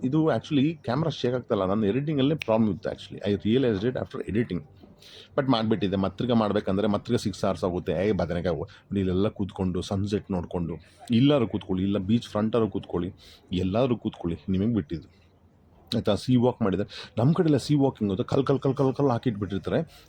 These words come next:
ಅದ್ರ ಮೇಲೆ ನಡ್ಕೊಂಡಾಗ ಅದು ಸೀ ವಾಕ್ ಅಂತಾರೆ. That will disturb the flow of the water, which people don't understand. ಆ ಮಾರವಂತೆ ಬೀಚ್, ಆ ಬೀಚೆಲ್ಲ ನೋಡ್ಕೊಳ್ಳಿ, ಆಯ್ತಾ? ಇಲ್ಲೆಲ್ಲ ಸೀ ವಾಕ್ ನೋಡಿ, ವುಡನ್ ಪ್ಲ್ಯಾಂಕ್ಸ್ ಮೇಲೆ ಮಾಡಿಟ್ಬಿಟ್ಟಿದ್ದಾರೆ.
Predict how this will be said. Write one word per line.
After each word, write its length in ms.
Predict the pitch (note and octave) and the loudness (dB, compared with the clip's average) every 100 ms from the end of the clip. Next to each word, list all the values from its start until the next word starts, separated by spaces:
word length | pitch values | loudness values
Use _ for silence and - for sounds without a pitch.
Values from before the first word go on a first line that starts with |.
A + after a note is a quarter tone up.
| C3 | 0
ಅದ್ರ 140 | D#3 | 4
ಮೇಲೆ 180 | E3 C3+ | 6 4
ನಡ್ಕೊಂಡಾಗ 360 | A2 D3+ F#3 | 2 0 2
ಅದು 140 | C#3 A#2 | 2 2
ಸೀ 160 | - | 2
ವಾಕ್ 260 | G#2+ F#2 - | 2 2 -2
ಅಂತಾರೆ. 560 | - - - - - - | -6 -6 -10 -14 -12 -4
That 280 | C3 - G#3 | -4 0 2
will 140 | F#3+ | 4
disturb 340 | C3+ - E3+ | 2 -2 -4
the 140 | D#3 E3 | -4 -4
flow 240 | - D3+ | 2 4
of 100 | D#3+ - | 4 2
the 80 | A#2 F#2+ | 2 4
water, 280 | A#2+ A2+ F#2 - _ - | 2 0 -6 -8 _ -2
which 380 | C3+ F#3+ - A#2 - | 0 0 -2 -6 0
people 240 | F#3+ G3 E3+ | 2 2 2
don't 180 | F3+ | 2
understand. 600 | D3+ C#3+ E3+ - C#3+ A2+ - - - | 4 4 4 0 0 0 -2 -10 -2
ಆ 40 | A#2+ | 2
ಮಾರವಂತೆ 420 | C3 E3+ F3 D#3 | 4 4 4 2
ಬೀಚ್, 280 | C3+ C#3+ C#3 | 2 2 2
ಆ 120 | C#3 | 2
ಬೀಚೆಲ್ಲ 340 | D3 D3 C#3 | 2 4 4
ನೋಡ್ಕೊಳ್ಳಿ, 580 | B2 A2 C#3+ - B2 G#2 B2 | 4 4 2 0 0 2 0
ಆಯ್ತಾ? 440 | D3 - G#2 G2+ C#3 | -2 -6 -2 0 2
ಇಲ್ಲೆಲ್ಲ 300 | C3+ D#3+ D#3+ | 4 4 2
ಸೀ 200 | - D3+ | 2 2
ವಾಕ್ 280 | C#3 A#2+ | 2 2
ನೋಡಿ, 200 | G#2+ F2 - - - - | 0 0 -4 -16 -14 0
ವುಡನ್ 240 | B2+ D#3+ D#3+ | 4 4 2
ಪ್ಲ್ಯಾಂಕ್ಸ್ 360 | C3 B2+ - | 0 0 0
ಮೇಲೆ 140 | B2 C#3+ | 2 4
ಮಾಡಿಟ್ಬಿಟ್ಟಿದ್ದಾರೆ. 880 | A2 G#2+ G2 F#2+ F2+ F2 D#2 - | 4 2 0 -2 -2 -2 -6 -14